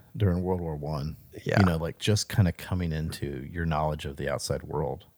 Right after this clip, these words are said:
Speaker 1: and that knowledge being excruciating.
Speaker 2: Yeah.
Speaker 1: And then to see the, the economic destruction that happens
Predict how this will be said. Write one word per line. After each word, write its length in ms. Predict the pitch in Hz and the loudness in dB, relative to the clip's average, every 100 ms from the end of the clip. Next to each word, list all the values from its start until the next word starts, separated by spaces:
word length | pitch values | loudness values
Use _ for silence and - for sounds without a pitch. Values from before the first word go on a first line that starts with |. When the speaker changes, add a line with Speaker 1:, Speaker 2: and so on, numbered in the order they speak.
| - | -4
Speaker 1:
and 180 | 82 78 | 0 2
that 160 | 78 | 0
knowledge 380 | 73 78 76 76 | -2 -4 -4 -4
being 380 | 76 69 67 67 - _ _ _ _ _ _ _ _ | -6 -6 -6 -10 -16 _ _ _ _ _ _ _ _
excruciating. 760 | - - 87 82 - 62 58 80 - | -4 0 0 0 -2 -4 -6 -12 -8
Speaker 2:
Yeah. 200 | - - 113 - - | -4 -4 -4 -6 4
Speaker 1:
And 140 | 90 | 8
then 120 | 104 | 10
to 60 | 95 | 8
see 240 | - 95 | 4 2
the, 320 | 82 78 73 71 | 0 -2 -2 -2
the 140 | 78 | 0
economic 440 | 73 80 78 80 | 0 0 -2 -2
destruction 680 | 78 - 87 76 - 65 65 - _ _ _ _ | -4 -2 0 0 -2 -4 -6 -12 _ _ _ _
that 240 | - 76 - | 0 0 0
happens 680 | - 78 - 71 - - | -2 -2 -2 -4 -6 -10